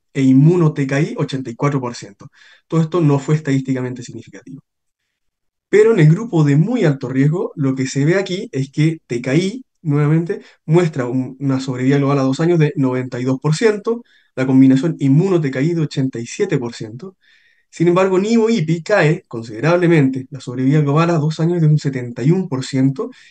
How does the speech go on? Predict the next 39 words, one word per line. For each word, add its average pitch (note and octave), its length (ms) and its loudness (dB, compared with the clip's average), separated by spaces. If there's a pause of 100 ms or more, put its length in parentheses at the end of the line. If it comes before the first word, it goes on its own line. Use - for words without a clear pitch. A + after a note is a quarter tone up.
(100)
y B2+ 80 -4
el C3+ 80 0
H D3+ 240 0
R F3 220 0
de E3 60 -2
un C3 140 -2
tres D#3 220 -4
punto D#3+ 300 -2
diecinueve. A#2+ 680 -4
O - 640 -20
sea, F3+ 80 -2
en F#3+ 60 -2
este F#3 140 -4
grupo F3+ 260 0
de C#3+ 80 2
muy, F3+ 340 4
de D3 100 -2
riesgo C#3 260 0
muy F3 220 2
favorable, D#3 580 0 (320)
no D#3 180 2
solo, F#3 560 -2
eh, C3+ 260 0
no D#3 180 4
sirve D#3 520 -2
la B2 100 -6
combinación B2 380 -6
de C#3+ 80 -2
nivo C#3+ 240 0
ipi, E3 220 -4
sino C#3 180 -2
que D3+ 100 -4
además C3 300 -2
parece C#3 260 -2
ser D3+ 180 0
deleteria C3+ 560 -2
para A#2+ 140 -8
los A2+ 100 -14
pacientes. - 480 -20